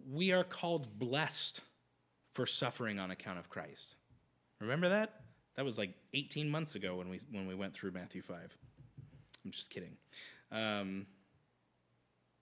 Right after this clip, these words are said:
but we're called blessed for going through suffering on the sake of right,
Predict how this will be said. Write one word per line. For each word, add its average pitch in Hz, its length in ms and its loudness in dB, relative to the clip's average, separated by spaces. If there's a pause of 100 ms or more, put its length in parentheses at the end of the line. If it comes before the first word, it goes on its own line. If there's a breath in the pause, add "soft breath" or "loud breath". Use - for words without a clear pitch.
(180)
but 143 100 6
we're 147 120 2
called 160 340 -2
blessed 165 360 2
for - 140 -4
going 110 280 0
through - 160 -4
suffering 104 540 0
on 95 100 -2
the 98 80 -2
sake 139 320 -2
of 117 120 -4
right, 147 200 -2